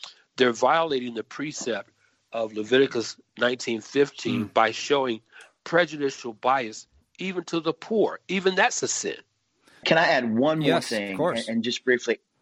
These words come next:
Speaker 3: the issue of, of systemic racism presupposes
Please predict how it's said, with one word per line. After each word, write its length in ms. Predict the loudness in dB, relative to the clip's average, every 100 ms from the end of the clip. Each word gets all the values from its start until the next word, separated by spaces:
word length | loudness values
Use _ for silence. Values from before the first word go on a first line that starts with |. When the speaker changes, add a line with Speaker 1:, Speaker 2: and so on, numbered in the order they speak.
| _
Speaker 3:
the 180 | -4 2
issue 400 | 4 4 0 0 2
of, 200 | 0 0 -2
of 280 | 0 0 -8 _
systemic 800 | -8 -4 -4 0 2 2 0 -4
racism 760 | 0 2 2 0 -8 -6 -8 -8
presupposes 1300 | 2 4 4 -2 -2 -2 2 2 0 0 -4 -4